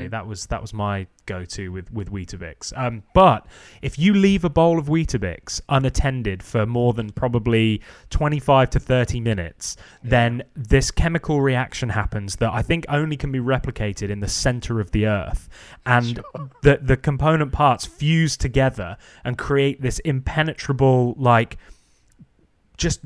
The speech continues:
Speaker 2: mass that will stick to any, I mean, like, a porcelain bowl, like a bowl that you eat soup, uh, eat, um, what's the word I'm looking for here? Why can't I think? Cereal. There you go.
Speaker 1: Food?
Speaker 2: Cereal. That's it. Oh my God.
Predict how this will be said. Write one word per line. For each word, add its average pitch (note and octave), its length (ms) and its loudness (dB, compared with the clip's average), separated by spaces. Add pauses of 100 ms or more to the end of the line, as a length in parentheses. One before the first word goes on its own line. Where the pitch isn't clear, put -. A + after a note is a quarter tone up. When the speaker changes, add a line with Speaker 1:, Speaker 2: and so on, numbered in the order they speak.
(120)
Speaker 2:
mass C#3 800 -2 (240)
that B2+ 380 2
will B2+ 260 4
stick - 440 -2
to C3+ 220 -2
any, D3+ 300 0
I E3+ 80 -2
mean, F#3+ 120 0
like, F3 180 0 (140)
a F3+ 60 -4
porcelain F#3+ 540 4
bowl, C3+ 220 6
like C3 180 0
a C3+ 40 0
bowl C3+ 400 4
that A2 180 -4
you A#2+ 260 0 (320)
eat D#3 240 -2
soup, D#3+ 400 0
uh, C3+ 300 4
eat, D3 200 -2 (160)
um, A#2+ 460 -2
what's B2+ 140 -8
the C#3 80 -6
word B2+ 80 -4
I'm G#2+ 80 -10
looking G2 160 -10
for G2 160 -8
here? F#2 220 -8
Why A2 120 -8
can't A2 160 -6
I A2 40 -10
think? - 180 -18
Cereal. F#3 440 6
There D3 140 6
you - 80 6
go. B2+ 100 6
Speaker 1:
Food? B2 100 0
Speaker 2:
Cereal. G3 580 8
That's E3+ 260 0
it. C#3 160 -2 (340)
Oh E3 140 4
my B2+ 140 2
God. C#3 320 2